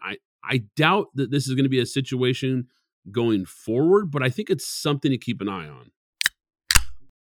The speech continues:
Saquon Barkley is also a big name player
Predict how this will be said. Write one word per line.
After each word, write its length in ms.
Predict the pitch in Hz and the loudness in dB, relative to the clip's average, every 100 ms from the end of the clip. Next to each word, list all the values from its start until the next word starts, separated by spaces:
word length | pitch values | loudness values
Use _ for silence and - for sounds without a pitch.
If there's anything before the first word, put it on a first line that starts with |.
| _ | _
Saquon 580 | - - 196 - 285 180 | -12 2 4 4 -2 -2
Barkley 640 | 127 147 190 147 95 73 - | 0 0 0 0 -2 -6 -6
is 120 | 117 | -6
also 520 | 101 135 139 185 147 98 | -2 0 2 2 2 2
a 100 | 110 | -2
big 320 | 95 139 151 | 0 0 2
name 220 | 160 135 | 4 2
player 420 | 120 135 135 135 | 2 2 2 0